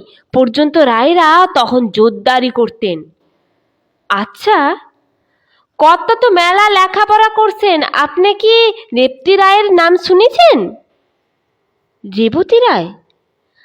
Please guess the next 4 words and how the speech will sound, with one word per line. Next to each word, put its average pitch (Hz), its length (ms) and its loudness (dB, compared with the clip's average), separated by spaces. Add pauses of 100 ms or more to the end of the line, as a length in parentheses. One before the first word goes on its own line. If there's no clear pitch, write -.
আজ্ঞা 381 380 0
হ, 302 100 -4 (920)
উনি 330 500 2
কিন্তু 349 420 0